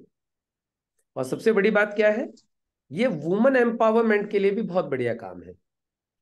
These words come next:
यानी महिलाएं भी इस काम में बहुत बढ़िया से participate कर सकती हैं। यदि हमारे घर में कुछ पढ़ी लिखी महिलाएं हैं,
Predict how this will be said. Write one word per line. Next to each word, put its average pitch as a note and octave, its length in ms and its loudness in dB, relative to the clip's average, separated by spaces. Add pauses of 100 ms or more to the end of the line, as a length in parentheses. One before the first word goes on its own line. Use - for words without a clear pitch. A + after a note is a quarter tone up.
(760)
यानी G#3 180 2
महिलाएं G3 540 4
भी A#3+ 120 2
इस F#3 240 -6
काम E3 240 0
में A3 160 -6
बहुत F#3 180 0
बढ़िया F3+ 280 0
से F#3+ 140 -6
participate F3 640 -8
कर F3+ 160 0
सकती F#3 340 -4
हैं। G#3+ 240 -2 (300)
यदि F#3 160 2
हमारे E3+ 360 0
घर E3 140 0
में D#3+ 120 -6
कुछ E3 120 -8
पढ़ी D3+ 260 -4
लिखी E3 220 -6
महिलाएं D3+ 480 -2
हैं, D3 300 -4